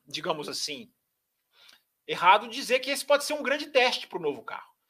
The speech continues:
Primeira vez num autódromo, com condições ideais, carro já mais desenvolvido, que não era tanto o caso no Bahrein. Então, eu acho que é interessante, ô, Carlos, a gente pegar a sua pergunta e levar pra esse lado.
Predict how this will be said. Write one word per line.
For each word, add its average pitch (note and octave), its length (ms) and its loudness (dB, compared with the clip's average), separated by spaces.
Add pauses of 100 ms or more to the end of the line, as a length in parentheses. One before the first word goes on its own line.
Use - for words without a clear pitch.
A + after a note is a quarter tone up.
(320)
Primeira A3+ 240 4
vez F#3+ 180 4
num F#3 120 0
autódromo, F3 560 6
com F3+ 120 -12
condições F3 920 -4
ideais, F3 840 2 (180)
carro D3+ 240 4
já D#3+ 100 6
mais D#3 220 0
desenvolvido, C#3+ 920 -8
que D#3+ 120 -18
não D3+ 100 -4
era C#3+ 180 0
tanto C#3+ 280 -12
o - 40 -20
caso C3+ 280 -6
no B2 80 -20
Bahrein. E3+ 440 -4 (1000)
Então, G3+ 260 2
eu A#3 60 6
acho A#3+ 140 2
que B3 80 2
é A#3+ 60 6
interessante, A#3+ 580 0
ô, A#2+ 180 -4
Carlos, B2 300 -6
a B2 40 -12
gente C3 200 -18
pegar C3+ 240 -2
a B2+ 40 -6
sua C3 180 -10
pergunta D3+ 360 -10
e G3 40 -4
levar E3 200 2
pra F3 140 -4
esse E3+ 180 -6
lado. A#2+ 260 0